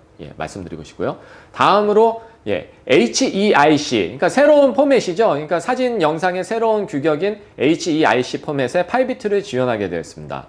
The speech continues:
그래서, 예, 이런 첨단의 새로운 규격에 관심 있는 분들께서는 한번 지-,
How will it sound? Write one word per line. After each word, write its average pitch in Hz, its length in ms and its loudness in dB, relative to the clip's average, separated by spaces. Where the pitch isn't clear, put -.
그래서, 156 340 -2
예, 92 200 -4
이런 131 260 0
첨단의 226 640 0
새로운 226 360 0
규격에 151 500 -2
관심 123 340 -4
있는 131 160 -6
분들께서는 110 540 -6
한번 110 260 -8
지-, - 160 -20